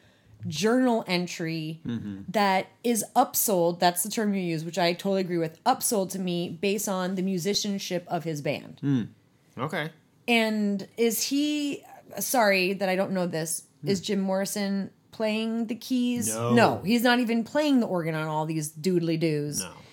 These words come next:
Speaker 2: He is not in
Speaker 1: And,
Speaker 2: charge
Speaker 1: you know,
Speaker 2: of
Speaker 1: when you,
Speaker 2: doodly-doo.
Speaker 1: when you think about the Doors, the, that organ doodly-doo is, like, half their,
Speaker 2: Mm-hmm.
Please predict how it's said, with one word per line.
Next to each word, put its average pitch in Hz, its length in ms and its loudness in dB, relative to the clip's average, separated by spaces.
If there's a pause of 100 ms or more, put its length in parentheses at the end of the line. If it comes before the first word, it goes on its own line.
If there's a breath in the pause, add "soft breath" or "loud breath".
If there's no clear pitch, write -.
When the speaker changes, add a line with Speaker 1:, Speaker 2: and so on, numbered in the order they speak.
Speaker 2:
He 120 140 0
is 120 120 -2
not - 140 4
in 269 60 8
Speaker 1:
And, 269 140 6
Speaker 2:
charge - 120 4
Speaker 1:
you 330 80 8
know, 269 120 6
Speaker 2:
of 247 60 4
Speaker 1:
when 269 160 6
you, 269 120 6
Speaker 2:
doodly-doo. 196 60 -2
Speaker 1:
when 269 120 4
you 262 100 4
think 320 220 -2
about 233 220 4
the 208 60 0
Doors, 185 400 2
the, 214 100 0 (180)
that 226 260 4
organ 233 480 0
doodly-doo 196 540 2
is, 175 120 0
like, 165 180 2
half - 400 2
their, 143 520 -2 (280)
Speaker 2:
Mm-hmm. 135 220 2